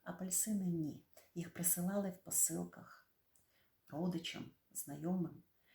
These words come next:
І коли мама принесла мені незнайомий великий фрукт яскравого оранжевого кольору,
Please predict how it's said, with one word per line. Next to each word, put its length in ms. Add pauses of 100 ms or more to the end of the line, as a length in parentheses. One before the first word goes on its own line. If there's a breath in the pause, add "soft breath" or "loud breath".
(260 soft breath)
І 60
коли 180
мама 280
принесла 540
мені 400 (420)
незнайомий 920 (140)
великий 720
фрукт 540 (400)
яскравого 760
оранжевого 580
кольору, 500